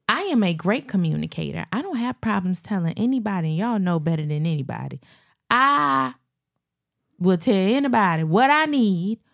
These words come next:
what I want. I'm very vocal about Yosh, okay?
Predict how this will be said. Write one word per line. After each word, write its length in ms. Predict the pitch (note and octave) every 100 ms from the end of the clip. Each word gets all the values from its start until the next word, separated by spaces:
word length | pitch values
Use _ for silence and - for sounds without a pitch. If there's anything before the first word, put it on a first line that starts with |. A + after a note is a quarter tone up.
| _ _
what 320 | D3+ F3 D#4+
I 200 | D4 C4+
want. 420 | A#3+ G3+ F3+ F#3 -
I'm 180 | G#3+ F#3+
very 360 | G3+ A#3+ B3
vocal 640 | F#3+ E3+ G3 - - - C#3+ _ _ E3+
about 380 | E3 F3 E3 D#3
Yosh, 600 | D#3+ - - - - - _ _ -
okay? 520 | F#3+ A3 C#4+ D4 C4+